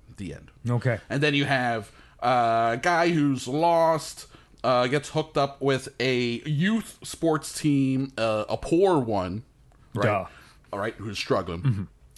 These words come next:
Speaker 1: helps them believe in themselves, get better, work as a team. Success.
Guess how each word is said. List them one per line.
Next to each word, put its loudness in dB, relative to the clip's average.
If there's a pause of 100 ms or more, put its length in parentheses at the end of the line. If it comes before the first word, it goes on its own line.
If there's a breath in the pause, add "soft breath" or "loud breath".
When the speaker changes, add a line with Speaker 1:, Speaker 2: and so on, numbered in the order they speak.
(120)
Speaker 1:
helps -6
them -10 (260 soft breath)
believe -2
in -2
themselves, 0
get -2
better, 2
work 0
as -4
a -10
team. -10 (360)
Success. -16